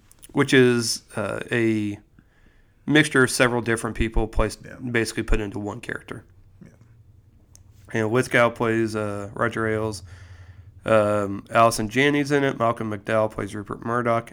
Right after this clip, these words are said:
Speaker 1: Kate McKinnon's in it. Connie Britton's in it. I mean, it's, uh, Rob Delaney from, uh, I think it's Catastrophe. Is that the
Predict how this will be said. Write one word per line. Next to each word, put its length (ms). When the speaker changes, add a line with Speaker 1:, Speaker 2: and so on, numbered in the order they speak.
Speaker 1:
Kate 220
McKinnon's 540
in 160
it. 200
Connie 340
Britton's 460
in 120
it. 300
I 40
mean, 180
it's, 280
uh, 340
Rob 240
Delaney 560
from, 640
uh, 320
I 40
think 180
it's 100
Catastrophe. 840
Is 140
that 140
the 220